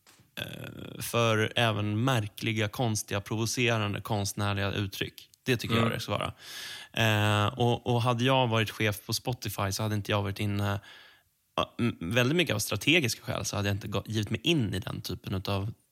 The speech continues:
Speaker 1: f-, hå-, hårklyveri och finlir och liksom sådär. För, för det, det blir skitsvårt att dra den gränsen. Men om man bortser från det praktiska och mer bara fokuserar på vad som är rätt och fel,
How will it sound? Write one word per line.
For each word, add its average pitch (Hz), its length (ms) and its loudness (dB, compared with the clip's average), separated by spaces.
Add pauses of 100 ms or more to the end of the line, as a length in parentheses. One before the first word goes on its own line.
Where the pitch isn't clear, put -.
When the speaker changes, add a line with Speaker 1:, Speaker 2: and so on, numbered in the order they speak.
(320)
Speaker 1:
f-, - 160 -8 (120)
hå-, 123 320 -6
hårklyveri 117 800 2
och 107 140 -2
finlir 110 680 0
och 98 120 0
liksom 98 220 -4
sådär. - 260 -4
För, - 300 -6
för 110 120 -8
det, 117 180 2 (240)
det 123 80 2
blir 120 100 0
skitsvårt 135 840 0
att 104 80 -2
dra 101 140 2
den 98 240 -4 (120)
gränsen. 117 760 -2 (460)
Men 120 260 4
om - 240 -2
man 123 120 2
bortser 123 300 0
från 139 160 -2
det 110 60 0
praktiska - 720 -2
och 98 140 -2
mer 104 220 2
bara 104 400 -2
fokuserar 104 440 -4
på - 100 -8
vad 101 100 -4
som 104 140 -2
är 104 40 -2
rätt 104 240 -4
och 95 60 -6
fel, 120 360 0